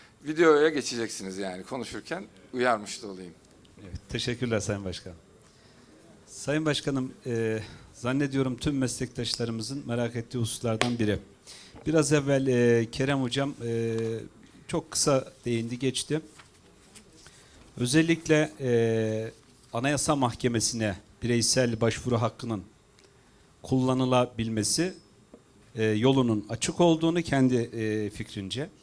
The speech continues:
Speaker 2: bunun, e, sebebinin de olağan kanun yollarının, kendince olağan kanun yollarının şu an, e, işlemeyeceğini dile getirdi.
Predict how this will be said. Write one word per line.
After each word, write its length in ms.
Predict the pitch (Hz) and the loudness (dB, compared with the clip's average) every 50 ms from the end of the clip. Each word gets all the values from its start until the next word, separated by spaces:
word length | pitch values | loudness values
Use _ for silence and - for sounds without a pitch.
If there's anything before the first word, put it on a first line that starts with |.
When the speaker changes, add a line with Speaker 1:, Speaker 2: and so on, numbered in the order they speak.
| _ - - - _ _ _ _ - - | _ -20 -20 -20 _ _ _ _ -10 -8
Speaker 2:
bunun, 580 | 180 180 170 160 151 - - 127 120 120 117 | -4 -2 -2 -2 -2 -4 -2 0 2 2 2
e, 40 | 113 | 2
sebebinin 640 | 113 - - 151 143 147 139 151 147 131 117 113 113 | 0 -2 -4 -2 -2 0 -2 -2 -2 -2 -4 -4 -2
de 220 | 143 170 185 - - - | -2 -2 -2 -4 -4 -2
olağan 400 | 147 156 165 156 147 135 123 110 | -2 2 2 2 2 2 -2 -6
kanun 420 | - - 135 143 143 151 147 135 | -6 -4 -4 -2 -2 -2 -2 0
yollarının, 640 | 113 110 107 101 98 98 95 98 123 160 190 - - - _ | 0 0 0 0 -2 -4 -4 -4 -6 -8 -8 -10 -14 -20 _
kendince 540 | - 175 165 147 123 107 101 95 101 131 156 | -8 -6 -4 -4 -4 -4 -6 -6 -6 -6 -6
olağan 340 | 160 147 139 135 127 117 - | -4 -4 -4 -4 -4 -4 -6
kanun 260 | - 127 123 123 123 | -6 -6 -6 -4 -2
yollarının 500 | 110 104 98 95 98 95 95 117 156 185 - - - - - - - - - | -2 -2 -2 -2 -2 -4 -4 -4 -8 -10 -12 -18 -20 -20 -20 -20 -20 -20 -16
şu 200 | - - 196 160 | -4 0 2 2
an, 180 | 143 151 190 - - | 2 0 -2 -4 -2
e, 160 | 156 147 156 | -2 -2 -2
işlemeyeceğini 760 | - 180 - - 180 151 123 110 95 95 101 92 85 85 85 80 - _ _ _ _ _ _ _ _ _ _ _ _ _ - - | -2 -4 -4 -2 0 0 0 0 0 0 -2 -2 -2 -6 -8 -12 -16 _ _ _ _ _ _ _ _ _ _ _ _ _ -16 -10
dile 200 | 143 139 131 117 | -4 -2 -2 0
getirdi. 400 | 107 104 98 - 98 85 80 80 | 0 -2 -4 -6 -10 -10 -10 -12